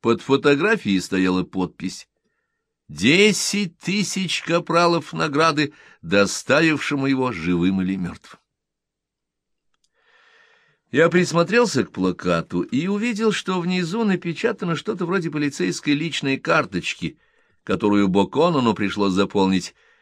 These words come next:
неизвестно где в тысяча девятьсот двадцать девятом году. Напечатана эта карточка была, очевидно, для того, чтобы показать охотникам за Бокононом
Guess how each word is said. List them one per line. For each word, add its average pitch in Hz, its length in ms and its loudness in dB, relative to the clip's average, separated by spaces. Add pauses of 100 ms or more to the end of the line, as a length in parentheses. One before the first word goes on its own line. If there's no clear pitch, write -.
(100)
неизвестно 104 720 2
где 87 440 2
в - 80 -20
тысяча 98 400 -6
девятьсот 90 400 -4
двадцать 92 380 -4
девятом 90 340 -4
году. 82 380 -6 (800)
Напечатана 117 840 0
эта 101 240 0
карточка 92 580 -2
была, 95 360 2 (260)
очевидно, 104 580 0
для 101 200 0
того, 165 260 2
чтобы 95 340 -2 (280)
показать 147 500 0
охотникам 135 800 0
за 120 160 2
Бокононом 123 640 2